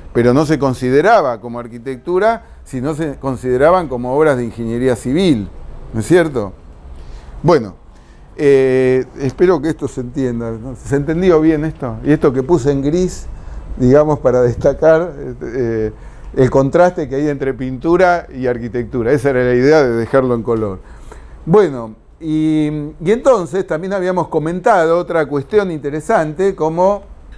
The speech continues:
las primeras construcciones de altura en hierro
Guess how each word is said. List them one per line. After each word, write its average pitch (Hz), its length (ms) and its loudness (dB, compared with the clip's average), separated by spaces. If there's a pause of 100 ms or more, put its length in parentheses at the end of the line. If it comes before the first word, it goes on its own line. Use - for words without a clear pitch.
(880)
las 117 200 4
primeras 156 440 -2
construcciones 135 680 -6
de 123 80 -4
altura 131 460 0
en 123 80 -4
hierro 147 580 2